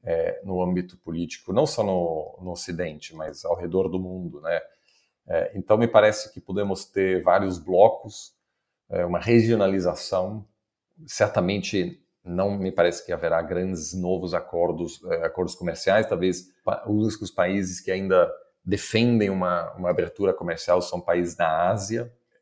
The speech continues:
E lá isso até pode, ao longo dos, me parece que ao longo dos próximos anos, se transformar em um novo centro econômico mundial.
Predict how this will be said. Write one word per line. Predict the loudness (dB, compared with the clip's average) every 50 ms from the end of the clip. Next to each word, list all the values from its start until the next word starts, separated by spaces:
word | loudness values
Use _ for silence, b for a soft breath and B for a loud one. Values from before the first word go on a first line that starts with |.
| _ _ 2
E | 4 6 10
lá | 10 12 12 12 12 10 10 8
isso | 6 4 2 2 2
até | 2 4 4 2 2
pode, | 2 2 4 6 6 6 6 4 2 4
ao | 4 4
longo | 6 4 4 2 2
dos, | 0 -2 -2 -4 -4
me | -4
parece | 4 6 8 10 10 8 8 4 0
que | 2
ao | 2 4
longo | 4 2 -2 -4
dos | -8 -8
próximos | -4 -4 -4 -4 -4 -8 -6 -4
anos, | -4 -4 -4 -6
se | -10 -12 -4
transformar | 0 0 0 0 0 0 2 2 2 4 2 2 2 0
em | -2 -4
um | -6 -4 -2
novo | 2 2 2 2 2 0
centro | 0 2 2 2 2 2 0 -2 -6 -10
econômico | -8 -6 -4 -2 -2 -2 -4 -6 _ -8 -8
mundial. | -6 -6 -6 -6 -4 0 2 2 2 2 -2 -6 _